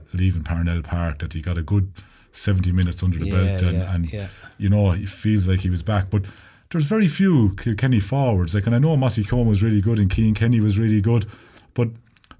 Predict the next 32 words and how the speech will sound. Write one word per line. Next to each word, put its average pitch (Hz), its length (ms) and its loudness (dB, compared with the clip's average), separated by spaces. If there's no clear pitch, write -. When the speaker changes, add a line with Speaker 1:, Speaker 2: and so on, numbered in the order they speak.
Speaker 1:
bar 190 220 0
maybe 156 280 4
Owen 143 280 4
Cody 107 640 4
consistently 98 680 0
could 95 180 -4
say 113 320 0
that, 92 200 2
"I'm 90 160 -4
probably 120 340 -2
going 101 160 2
to 92 60 -2
get 101 140 -2
the - 80 -6
jersey." 90 480 0
That's 127 140 0
Speaker 2:
Yeah. 131 80 0
Speaker 1:
one 143 220 2
out 98 120 2
of 95 60 -2
six. - 540 -2
Speaker 2:
Yeah, 107 220 -8
yeah. 110 120 -8
Speaker 1:
And 123 100 0
if - 120 -2
you 175 100 2
go 151 100 2
back 147 240 -2
into 120 220 0
defence, 107 680 0
you 123 80 -6
know, 127 340 0